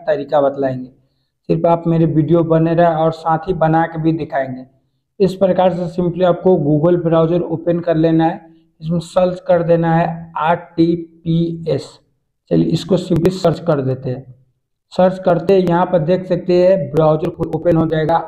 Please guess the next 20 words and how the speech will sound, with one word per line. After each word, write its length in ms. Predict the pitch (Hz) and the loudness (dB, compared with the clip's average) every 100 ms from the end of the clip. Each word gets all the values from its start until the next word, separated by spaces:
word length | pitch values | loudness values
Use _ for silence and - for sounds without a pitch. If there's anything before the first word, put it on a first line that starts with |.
| - | -6
सर्विस 420 | - 156 170 180 | -2 0 -2 -4
प्लस 360 | 160 160 170 - _ _ _ _ 131 | -2 0 0 -6 _ _ _ _ -6
जी 200 | 127 156 | 2 2
ओ 120 | 165 | 4
वी 160 | 160 160 | 2 2
डॉट 340 | 151 165 170 | 2 2 0
इन 200 | 165 170 | -4 -4
स्लैश 500 | 165 151 151 175 - _ _ _ 190 | -2 0 2 0 -4 _ _ _ -4
आर 120 | 156 | -4
टी 160 | - 165 | 0 0
पी 240 | 165 165 | 4 4
एस 140 | 175 170 | 2 2
वन। 260 | 143 131 131 | 0 0 -4
simply 340 | - 156 151 165 | -2 -2 2 2
आपको 240 | 160 165 | 2 -2
इस 120 | 160 | -4
पर 220 | - 190 | -4 -4
क्लिक 280 | - 151 135 | -2 -4 -2
करना 240 | 135 123 120 | -4 -4 -6
है। 140 | 117 | -10